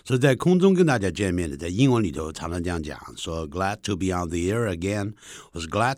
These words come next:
to see you all on the air”。我们常常讲说，在空中啊，跟大家见面用“on the air”这个字。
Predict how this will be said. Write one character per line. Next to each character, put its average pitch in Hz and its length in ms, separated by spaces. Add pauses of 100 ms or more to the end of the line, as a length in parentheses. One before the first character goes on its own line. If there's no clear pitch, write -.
to 123 80
see 180 560
you 190 180
all 139 540 (240)
on 90 200
the 78 100
air”。 73 480 (600)
我 76 80
们 73 100
常 71 120
常 80 100
讲 73 220
说， 87 280
在 87 240
空 156 280
中 175 200
啊， 139 160 (280)
跟 73 160
大 71 120
家 69 60
见 85 260
面 80 200
用 78 120 (140)
“on 120 380
the 92 100
air” 85 500
这 76 160
个 71 80
字。 67 240